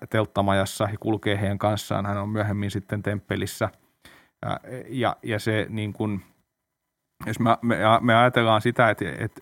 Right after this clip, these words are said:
että siihen niin kuin Jumalan läsnäoloon menemiseen, siihen oli annettu tietyt säädökset, että sun piti tehdä tiettyjä asioita tietyssä niin kuin järjestyksessä, jotta sitten sä niin kuin vältit sen,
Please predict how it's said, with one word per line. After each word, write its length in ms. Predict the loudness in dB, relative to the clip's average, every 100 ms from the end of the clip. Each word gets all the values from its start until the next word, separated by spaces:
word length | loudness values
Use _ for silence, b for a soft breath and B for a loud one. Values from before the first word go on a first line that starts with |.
| -12
että 140 | 0
siihen 260 | 2 4 2
niin 120 | 0
kuin 140 | 0
Jumalan 360 | 4 6 6 6
läsnäoloon 520 | 4 4 0 0 0
menemiseen, 520 | 2 2 2 -2 -4
siihen 220 | -2 -2
oli 120 | -2 0
annettu 340 | 0 0 -4
tietyt 320 | -4 -4 -4
säädökset, 500 | 0 2 2 -6 -6
että 200 | -8 -6
sun 140 | -6 -4
piti 200 | -4 -2
tehdä 260 | -2 -2 -2
tiettyjä 440 | -4 -4 -2 0
asioita 480 | 0 0 -2 -2 -4 -6 b b b _ 0
tietyssä 460 | 2 2 -2 -2
niin 220 | -2 -4
kuin 240 | -4 -6 -6 -10 -14 -4
järjestyksessä, 880 | 2 4 4 2 -4 -2 -4 0 0 2
jotta 360 | 2 2 -4
sitten 340 | -4 -4 -6 -4
sä 140 | -2
niin 140 | -2
kuin 160 | -4 0
vältit 340 | 2 2 -2
sen, 240 | -6 -6